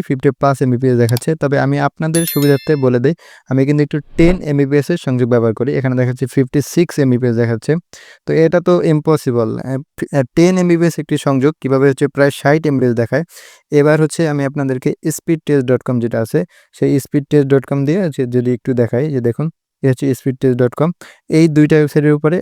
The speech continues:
আমরা ম্যাক্সিমাম লোকই ভরসা করি। তবে এই দুইটা ওয়েবসাইটই নাইনটি নাইন পার্সেন্ট সময় রং ইনফরমেশন দেখায়। তো আমি দেখুন এটাতে চলে আসলাম এবং এটাতে দেখি কত দেখায়। এটাতেও কিন্তু ফিফটি দেখাচ্ছে,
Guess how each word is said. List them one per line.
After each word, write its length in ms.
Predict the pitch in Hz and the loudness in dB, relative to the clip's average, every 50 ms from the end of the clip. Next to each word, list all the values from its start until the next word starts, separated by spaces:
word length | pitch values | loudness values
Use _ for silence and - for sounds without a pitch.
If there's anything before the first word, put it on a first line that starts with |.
| - 123 123 | -4 -2 -2
আমরা 200 | 123 123 131 139 135 131 127 | 0 2 2 2 2 0 0
ম্যাক্সিমাম 340 | 127 127 - - 151 147 147 143 139 | 0 -2 -2 -4 -2 -2 0 2 0
লোকই 180 | 147 - 165 143 120 | 0 0 0 0 0
ভরসা 260 | 117 113 117 - 123 110 120 | 2 0 2 0 -2 0 0
করি। 120 | 123 156 165 _ _ _ _ - | 0 -2 -2 _ _ _ _ -6
তবে 140 | - 123 131 135 | -2 0 0 0
এই 60 | 135 123 120 135 | 0 0 2 2
দুইটা 180 | 139 143 151 156 | 2 4 4 2
ওয়েবসাইটই 340 | 151 139 - 156 156 - - 165 127 120 123 | 0 2 -2 -2 -2 -2 -2 -2 -4 -2 0
নাইনটি 260 | 131 135 143 139 147 139 135 | 0 -2 -2 -2 -2 0 0
নাইন 120 | 135 139 139 147 | 0 -2 0 -2
পার্সেন্ট 260 | 147 135 143 151 135 - | -2 -2 -2 -4 -4 -4
সময় 180 | 147 151 170 170 135 131 | -4 -4 -4 -2 0 0
রং 80 | 127 127 123 | 2 2 2
ইনফরমেশন 420 | 123 123 123 123 120 113 - 127 117 110 | 2 0 0 0 -2 -2 -2 -4 -2 -2
দেখায়। 220 | 113 - 131 143 170 _ _ - - _ _ | -2 0 0 -2 -2 _ _ -20 -20 _ _
তো 40 | - | -4
আমি 100 | 127 123 123 | -2 -2 -2
দেখুন 180 | 127 - 156 151 139 | -2 -2 -4 -4 -4
এটাতে 220 | 123 131 131 139 131 - | -4 -2 -2 -2 -2 -2
চলে 140 | - 135 127 131 | -2 -2 -2 -2
আসলাম 180 | 123 - 165 170 160 143 | -2 -2 -2 -2 -2 -2
এবং 120 | 135 139 - - | -2 -2 -4 -2
এটাতে 320 | - 139 147 143 139 156 156 143 131 | -4 -2 -2 -2 -2 0 -2 0 0
দেখি 180 | 127 - - 156 - | -2 -2 -2 -4 -2
কত 120 | 131 127 - 123 117 | -2 -2 0 0 2
দেখায়। 200 | 117 127 143 160 - - - - - _ - - | 2 2 0 -2 -4 -12 -20 -20 -20 _ 0 0
এটাতেও 280 | 147 160 170 165 175 170 | 2 2 2 2 0 0
কিন্তু 180 | 170 165 165 156 - | 2 0 0 0 2
ফিফটি 240 | 147 131 - - 131 127 | 0 0 2 0 0 2
দেখাচ্ছে, 300 | 120 113 117 - - 147 | 2 0 0 -2 -2 -2